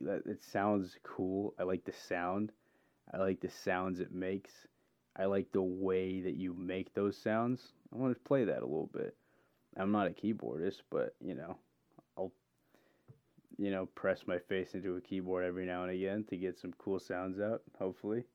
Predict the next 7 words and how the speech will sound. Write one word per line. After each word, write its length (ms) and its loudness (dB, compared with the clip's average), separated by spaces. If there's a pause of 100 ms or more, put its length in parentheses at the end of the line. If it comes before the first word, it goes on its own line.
(880)
Or, 180 8
like, 320 6
uh, 340 6 (160)
like, 260 -4
vocal 380 8
shit, 340 -8
man. 380 2